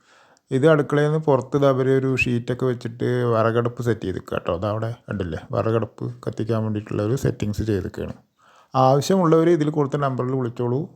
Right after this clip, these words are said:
നല്ല വീടാണ്, ഒതുക്കമുള്ള വീടാണ്. മെയിൻ റോഡിൽ നിന്ന് ഒന്നര കിലോമീറ്റർ ദൂരമേ ഉള്ളൂ. അധികം പഴക്കമല്ല.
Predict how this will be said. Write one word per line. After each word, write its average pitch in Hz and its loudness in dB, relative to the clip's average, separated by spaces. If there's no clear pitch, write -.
നല്ല 127 0
വീടാണ്, 127 4
ഒതുക്കമുള്ള 135 -2
വീടാണ്. 120 2
മെയിൻ 110 -2
റോഡിൽ 113 -4
നിന്ന് 127 -2
ഒന്നര 110 -4
കിലോമീറ്റർ 117 -4
ദൂരമേ 104 0
ഉള്ളൂ. 104 -2
അധികം 120 4
പഴക്കമല്ല. 110 0